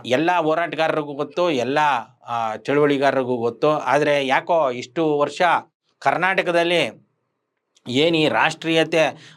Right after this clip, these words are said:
ಅನ್ನೋ ಒಂದು ಕೆಟ್ಟ ಆಲೋಚನೆಗೆ ಬಲಿಯಾಗಿದ್ದಾರೆ,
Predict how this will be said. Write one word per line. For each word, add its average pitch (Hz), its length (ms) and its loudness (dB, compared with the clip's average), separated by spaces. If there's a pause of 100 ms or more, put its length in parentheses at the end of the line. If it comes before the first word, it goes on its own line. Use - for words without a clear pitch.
ಅನ್ನೋ 131 300 2
ಒಂದು 120 520 -2
ಕೆಟ್ಟ - 400 -4
ಆಲೋಚನೆಗೆ 156 1040 0 (200)
ಬಲಿಯಾಗಿದ್ದಾರೆ, 135 960 0